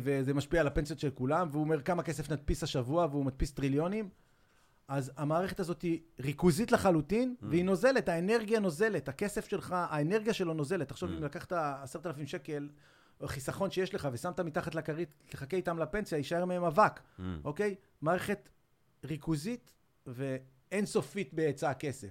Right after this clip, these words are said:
Speaker 2: Hmm.
Speaker 1: אינסופית, היא לא נדירה, ולכן היא כל הזמן נוזלת אנרגיה.
Speaker 2: Hmm.
Speaker 1: האלטרנטיבה אליה זה ביטקוין, שהיא מערכת שהיא לגמרי מבוזרת, אין אף אחד ששולט. גם אם סטושי עכשיו יבוא באורות ובתומים יוכיח לנו שזה הוא, אף אחד לא, הוא לא רלוונטי כבר,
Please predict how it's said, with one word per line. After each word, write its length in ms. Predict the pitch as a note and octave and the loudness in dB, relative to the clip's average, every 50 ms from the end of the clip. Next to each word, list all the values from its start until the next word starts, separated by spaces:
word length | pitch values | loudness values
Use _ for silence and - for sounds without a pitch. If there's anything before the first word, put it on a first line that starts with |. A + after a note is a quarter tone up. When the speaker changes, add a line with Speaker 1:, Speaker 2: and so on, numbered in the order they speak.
| - _ _ _ _ - | -14 _ _ _ _ -8
Speaker 2:
Hmm. 20 | F#2 F2+ F2 D#2 C#2+ D2 - | -6 -6 -4 -6 -6 -6 -4
Speaker 1:
אינסופית, 520 | F3 G3 F#3+ - - - - C#3 A#2+ - | -4 -2 -2 -2 -4 -4 -4 -6 -6 -4
היא 120 | B2+ C3 C3+ | -2 0 2
לא 120 | E3 F3+ | 2 2
נדירה, 440 | F#3 F3+ C#3+ D3+ D#3 D3 D#3 C#3 A2+ - _ _ _ - | 0 0 -2 -2 0 0 0 -2 -2 -6 _ _ _ -12
ולכן 240 | - A#2 - - E3+ | -10 -8 -4 -4 -4
היא 80 | E3 | -2
כל 100 | - F3+ | 0 0
הזמן 160 | F3 E3 F3 E3 | 0 0 0 -2
נוזלת 420 | D3+ A#2+ A2 D#3+ D#3+ D#3 D3 D3 | -2 -2 0 0 0 0 -2 -4
אנרגיה. 340 | C3 A#2+ G#2+ G2 - - - _ _ - | -4 -6 -6 -8 -12 -18 -20 _ _ -10
Speaker 2:
Hmm. 40 | F2+ E2 D#2 D2+ C#2+ - - _ - | -8 -8 -8 -8 -10 -14 -14 _ -2
Speaker 1:
האלטרנטיבה 600 | B2+ C#3 C3+ F#3+ F#3+ G3 F#3 F#3+ A#3 G#3+ G#3+ G3+ | -2 0 0 0 0 0 -2 -2 0 2 4 4
אליה 140 | F#3+ E3+ D3 | 4 4 2
זה 120 | C3 C3 | 0 -2
ביטקוין, 420 | A#2 D3 F3 - - A3 A3+ G#3+ | -2 -2 -2 0 0 -2 -2 -2
שהיא 160 | - - D#3+ D#3 | -4 -4 -4 -2
מערכת 500 | D#3 D3 D3 D#3+ E3 - F#3 D#3+ - - - _ _ _ _ _ - | 0 0 0 -2 -2 -4 -6 -6 -6 -10 -20 _ _ _ _ _ -14
שהיא 240 | - - C3 B2+ B2 | -6 -4 -2 -2 -2
לגמרי 340 | C3 B2+ D#3 F3 F#3 F3+ | -2 0 0 0 0 2
מבוזרת, 960 | D#3 D3+ C#3 A2 G#2 B2+ B2 G2 F#2+ A2 B2+ B2 B2+ C3 F3 G#3 - - - - _ _ _ _ _ _ _ _ _ _ _ - | 2 2 0 2 2 0 -2 0 2 2 4 4 4 2 0 -2 -2 -6 -16 -20 _ _ _ _ _ _ _ _ _ _ _ -6
אין 240 | D#3+ E3 E3 D3+ D3+ | -4 -4 -4 -4 -2
אף 240 | D3+ D#3+ D3+ - D#3+ | -2 -2 -2 -2 -2
אחד 240 | D3 - D#3 C#3+ | -2 -2 -2 -2
ששולט. 540 | - C#3 - - A#2+ B2 C#3 D3+ D#3 D3+ - - - C3 | -4 -6 -6 -4 -4 -2 -4 -4 -6 -8 -12 -18 -12 -6
גם 140 | B2+ C#3+ D3+ | -4 -4 -2
אם 80 | D#3 | -2
סטושי 400 | C#3+ - C3+ - D#3+ C#3 - - | -2 -4 -4 -2 -2 -2 -2 -2
עכשיו 240 | C3 - - C#3 B2 | -4 -2 -2 -2 0
יבוא 200 | B2 A#2 B2+ C#3+ | 0 0 0 -2
באורות 460 | C3+ C3 C3 B2 B2 D3 D#3+ D3+ - | 0 2 2 2 4 2 0 0 0
ובתומים 520 | D3+ C#3 B2+ B2 B2 - C3+ C3+ D3 D3 C#3 | -2 -2 -2 -2 -2 -2 0 0 0 0 0
יוכיח 360 | C3 A#2+ - - D3+ C#3 - | 0 -2 -2 -2 -4 -2 -2
לנו 180 | C#3 C3 B2+ A#2 | -2 -2 -2 -2
שזה 240 | - A#2+ A2 A#2 | -4 -4 -2 -2
הוא, 260 | B2+ C#3 C3 A#2 - B2+ | 0 0 0 0 -2 -2
אף 100 | - - | -4 -4
אחד 120 | C3+ B2+ | -4 -2
לא, 400 | B2+ C3 B2+ B2 B2 A#2+ A#2 A2+ - | -2 -2 -2 -2 -2 -4 -4 -4 -2
הוא 80 | B2 | 0
לא 100 | C3+ D3 | 2 2
רלוונטי 440 | D3+ D3 C3 G#2 C3+ C3 - - C3 | 4 2 2 4 2 2 0 0 -6
כבר, 200 | - - G#2 G#2 | -8 -8 -8 -8